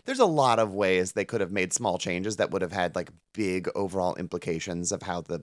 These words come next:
movie plays out. Um, like, the hair being shorter or having more intense Bowie-style makeup. It's like, no, like, at the end of the day, if, like, you wanna be a symbol, you wanna have your I am Spartacus kind of moments, it's like, cutting your hair is free.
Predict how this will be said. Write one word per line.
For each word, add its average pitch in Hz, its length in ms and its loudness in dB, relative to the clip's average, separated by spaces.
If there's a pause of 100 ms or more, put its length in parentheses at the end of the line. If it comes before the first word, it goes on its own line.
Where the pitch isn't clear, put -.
(100)
movie 85 360 -6
plays 85 340 -4
out. 85 280 -2
Um, 82 260 -8 (360)
like, 120 200 -2
the 113 220 -4
hair 127 220 2
being 120 220 -2
shorter 110 420 2
or 92 160 2
having 107 260 -2
more 101 200 0
intense 98 340 -6
Bowie-style 90 560 -2
makeup. 87 400 -4
It's - 100 -8
like, 98 140 -2 (400)
no, 151 300 2
like, 117 180 2
at 127 100 -4
the 147 100 0
end 156 120 2
of 135 40 0
the 127 60 -4
day, 120 220 4
if, 127 100 0
like, 107 180 0
you 117 140 -6
wanna 117 220 0
be 113 280 -2
a 98 120 0
symbol, 110 360 2
you 113 140 0
wanna 110 140 0
have 110 140 0
your 107 180 -2
I 98 160 0
am 101 160 -2
Spartacus 98 580 0
kind 110 240 -2
of 92 100 0
moments, 107 480 0
it's - 120 -8
like, 110 140 0 (220)
cutting 240 220 4
your 165 140 2
hair 147 200 4
is 98 120 0
free. 95 400 -2